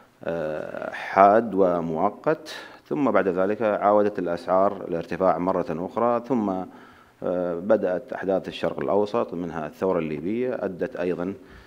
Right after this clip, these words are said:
إلى، آه، تقطع في الإمدادات، ثم الانهيار الحالي الذي نشهده.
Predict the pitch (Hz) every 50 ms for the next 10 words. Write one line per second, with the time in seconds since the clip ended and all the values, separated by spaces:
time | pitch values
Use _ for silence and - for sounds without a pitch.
0 | - - _ - 92 87 87 85 82 80 80 - - - - - - - 85 -
1 | - - - - - 110 101 - - 90 82 - 90 87 85 85 85 85 78 80
2 | 82 82 90 104 117 139 139 - - 156 147 135 123 120 113 - 104 104 104 101
3 | 101 107 104 104 104 101 101 101 82 90 85 - - 95 92 87 90 85 82 82
4 | 82 80 78 82 76 78 78 - - 76 78 78